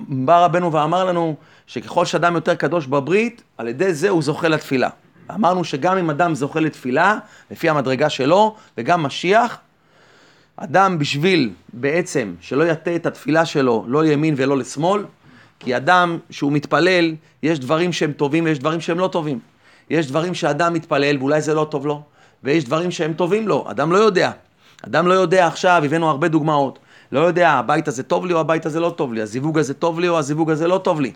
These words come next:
יש הרבה שאלות שאדם שואל את עצמו שלא כתוב בשולחן ערוך, אז הוא מתפלל. מי אמר שהעבודה הזאת טובה לך? מי אמר שעכשיו אתה נכנס לעבודה הזאת וזה נראה לך העבודה הכי טובה בעולם,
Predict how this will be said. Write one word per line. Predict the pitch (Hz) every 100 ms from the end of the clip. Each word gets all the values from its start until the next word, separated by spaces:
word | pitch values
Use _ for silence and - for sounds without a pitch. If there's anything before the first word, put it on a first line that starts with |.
| _ - - -
יש | -
הרבה | 123 143
שאלות | 208 185 185 185
שאדם | 165 175 165
שואל | 175 175
את | 170
עצמו | 160 165
שלא | 147 170
כתוב | 226 202
בשולחן | 165 170 160
ערוך, | 156 156 - - _ _ - -
אז | 117
הוא |
מתפלל. | 127 - 165 220 156 - _ _
מי | 120
אמר | 147 143
שהעבודה | 151 131 139
הזאת | 139 127
טובה | 127 120
לך? | 117 117 120 _ _ _ _ _
מי | 139
אמר | 160 151
שעכשיו | - 143 - 151
אתה | 143
נכנס | 139 156 151
לעבודה | 143 123 135
הזאת | 160 151 120
וזה | 110
נראה | 117 147
לך | 139
העבודה | 120 113 147
הכי | 143
טובה | 135 139 143
בעולם, | 135 143 156 151 139